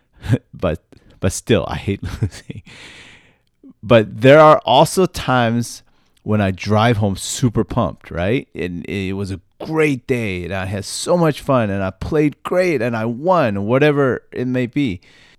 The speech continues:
You know, one of those days you're just so excited and just can't wait for the next round. So I thought long and hard, and I asked myself,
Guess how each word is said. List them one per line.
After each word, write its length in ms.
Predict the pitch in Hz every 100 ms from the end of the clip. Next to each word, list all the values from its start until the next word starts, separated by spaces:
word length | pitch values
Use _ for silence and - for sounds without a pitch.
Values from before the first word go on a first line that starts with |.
| _ _ -
You 60 |
know, 180 | 160 156
one 220 | - 131
of 80 | 139
those 200 | 143 127
days 540 | 107 127 127 110 120
you're 120 | 104 101
just 380 | 110 - - -
so 260 | - 120
excited 640 | 117 - 104 95 117 123 98
and 240 | 92 71 -
just 340 | 104 - -
can't 300 | - - 117 -
wait 400 | 92 98 107 -
for 160 | 113
the 120 | 101
next 300 | 98 87 -
round. 340 | 87 85 131 165 _ _ _ _ _ _ _ _ _
So 200 | - -
I 100 | 117
thought 220 | - 175
long 180 | 165 160
and 100 | 160
hard, 280 | 143 139 135
and 160 | 120 110
I 180 | 104 -
asked 320 | 104 117 -
myself, 600 | 120 110 - 87 85 -